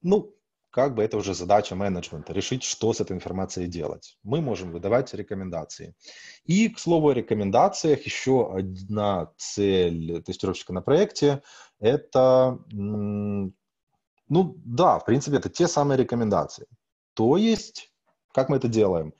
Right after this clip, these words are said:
Каждый тестировщик проверяет, э, функцию, например, ту же функцию сохранения в Word, да, мы проверяем её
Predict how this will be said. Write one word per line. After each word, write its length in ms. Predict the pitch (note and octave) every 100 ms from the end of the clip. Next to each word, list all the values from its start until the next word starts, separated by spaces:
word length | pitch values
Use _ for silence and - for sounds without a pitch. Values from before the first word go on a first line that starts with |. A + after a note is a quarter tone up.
| _
Каждый 300 | - E3 D3
тестировщик 760 | A#2 - - F#3+ A#3+ - E3+ - - - - _
проверяет, 920 | - F#2 G#2 A2+ C#3 C3 A#2+ A2+ - _ _
э, 400 | F#2 F#2 F2+ F2
функцию, 720 | - E3 G3+ - - C#3+ C#3 _ _ _
например, 460 | C3 C#3+ C3+ B2+ A#2
ту 120 | G#2+
же 100 | G2+
функцию 300 | - F#2+ F2+
сохранения 600 | - F#2 G2+ F#2 F2 E2+
в 100 | D#2+
Word, 280 | D#2+ D2+ D#2
да, 180 | E2 D#3+
мы 120 | D3+
проверяем 500 | - F2+ G2+ D3 D3
её 420 | A#2+ G#2+ C3 D#3+